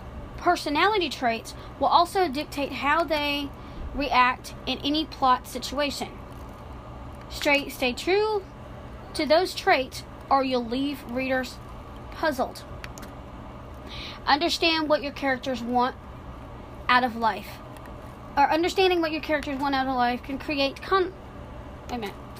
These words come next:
Let me reread that again. Understanding what your characters want out of life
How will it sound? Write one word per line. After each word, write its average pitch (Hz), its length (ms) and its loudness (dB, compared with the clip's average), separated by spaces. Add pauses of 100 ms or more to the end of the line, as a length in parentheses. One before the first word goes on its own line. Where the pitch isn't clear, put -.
(100)
Let 262 100 0
me 320 100 2
reread 320 300 2
that 277 140 4
again. 247 260 -4 (560)
Understanding 339 640 2
what 277 160 0
your 262 100 0
characters 254 480 -2
want 233 300 -2
out 320 120 4
of 392 160 2
life 240 460 -2